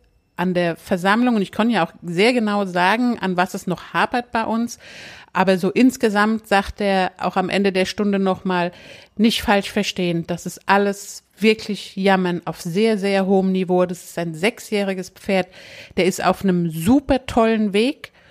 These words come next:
und gibt dem noch zwei, drei Jahre, dann wird der richtig, richtig toll. Also das ist auch so was, was, was mich sehr gefreut hat, dass er das heute gesagt hat, dass, ähm, A C D C auf einem wirklich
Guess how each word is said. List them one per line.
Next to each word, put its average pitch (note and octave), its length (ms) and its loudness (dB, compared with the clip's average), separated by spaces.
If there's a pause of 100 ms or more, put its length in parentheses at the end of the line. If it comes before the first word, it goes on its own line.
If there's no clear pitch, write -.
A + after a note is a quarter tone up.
(520)
und F#3+ 380 2 (160)
gibt B3+ 320 0
dem B3+ 140 2
noch G#3+ 120 0
zwei, G3+ 260 -2
drei G3+ 200 0
Jahre, F3+ 480 2 (260)
dann F3+ 220 2
wird E3+ 180 2
der F3 200 0
richtig, G#3 380 -2
richtig - 280 -4
toll. F3 340 4
Also E3 200 2
das F#3+ 200 -4
ist - 180 -6
auch G3+ 100 0
so G3+ 200 0
was, F#3+ 280 -2
was, F#3 200 -2 (100)
was F3+ 200 -2
mich F#3+ 140 -2
sehr A#3+ 160 4
gefreut A#3 640 0
hat, C4 160 -2
dass G#3 160 -4
er G#3+ 80 0
das G3+ 200 -8
heute G3+ 240 0
gesagt F#3+ 500 -4
hat, B3 200 -2 (720)
dass, - 480 0
ähm, F3 560 0 (180)
A F#3 120 -2
C G#3+ 160 0
D G#3 180 0
C - 200 -4
auf - 200 -2
einem F#3+ 200 2
wirklich C4 360 -2